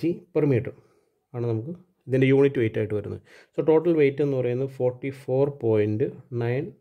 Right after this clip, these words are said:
എയ്റ്റ് കെ ജി നമുക്ക് ടോട്ടൽ വെയിറ്റ് വരും. So ഇങ്ങനെ നമുക്ക് ഈ ഒരു, ആ, ബീമിൽ അല്ലെങ്കിൽ കോളത്തിൽ അല്ലെങ്കിൽ സ്ലാബിൽ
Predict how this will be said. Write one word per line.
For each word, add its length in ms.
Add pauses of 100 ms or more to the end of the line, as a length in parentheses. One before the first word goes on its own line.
(240)
എയ്റ്റ് 320 (680)
കെ 120
ജി 120
നമുക്ക് 340
ടോട്ടൽ 300
വെയിറ്റ് 300
വരും. 160 (920)
So 40
ഇങ്ങനെ 280
നമുക്ക് 280 (120)
ഈ 60 (100)
ഒരു, 140 (200)
ആ, 60 (160)
ബീമിൽ 400
അല്ലെങ്കിൽ 260
കോളത്തിൽ 420
അല്ലെങ്കിൽ 240
സ്ലാബിൽ 360